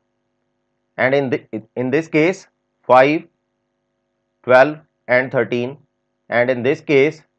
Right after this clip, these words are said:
six, eight and ten. Hypotenuse is the maximum side.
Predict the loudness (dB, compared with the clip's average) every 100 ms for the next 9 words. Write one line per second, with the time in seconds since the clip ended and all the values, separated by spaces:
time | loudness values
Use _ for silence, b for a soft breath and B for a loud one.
0 | _ _ _ _ _ _ _ -6 -4 -4
1 | -12 -20 -20 _ _ _ -4 0 0 -4
2 | -16 _ _ -6 -2 -2 -2 -12 -14 _
3 | -6 -6 -8 _ -4 -4 -2 -2 -2 -2
4 | -4 -4 -2 -2 -4 -6 -6 -6 -8